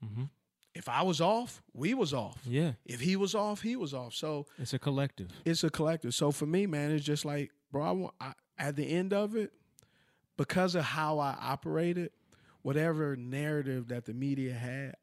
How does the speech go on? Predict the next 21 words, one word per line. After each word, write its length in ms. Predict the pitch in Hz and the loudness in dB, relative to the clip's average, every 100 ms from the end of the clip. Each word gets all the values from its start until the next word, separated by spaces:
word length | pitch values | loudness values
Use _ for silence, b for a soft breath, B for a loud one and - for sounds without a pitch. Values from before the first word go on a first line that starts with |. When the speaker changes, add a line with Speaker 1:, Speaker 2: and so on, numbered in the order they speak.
| - | -8
Speaker 2:
I 80 | 139 | -6
gave 340 | 127 135 131 | -2 0 0
them 160 | 127 123 | -4 -6
that 140 | 123 | -4
opportunity 600 | 123 117 110 - 147 160 | -4 -4 -6 -4 -2 0
because 500 | 131 120 - 143 139 127 | -2 -4 -4 -4 -2 -4
of 100 | 107 | -6
how 320 | 113 120 117 | -6 -6 -6
I 160 | 110 | -6
acted. 500 | 110 104 123 _ - - _ _ | -4 -4 -6 _ -20 -20 _ _
Speaker 1:
Yeah. 140 | - 107 - _ _ _ - - - | -8 -8 -10 _ _ _ -20 -20 -10
Speaker 2:
But 140 | 127 | -4
ultimately, 560 | 123 165 - 175 147 135 | -2 -2 -2 -4 -2 -2
man, 340 | 131 135 131 - b b b | -4 -6 -6 -10 b b b
more 220 | 113 139 | -4 -2
anything, 400 | 156 185 214 175 | 0 -2 -2 -4
if 120 | 117 110 | -4 -2
anything, 520 | 147 220 - - 262 _ - | -2 -2 -4 -10 -12 _ -10
man, 120 | 151 | -8
I 80 | 151 | -4
owe, 200 | 160 117 | -4 -4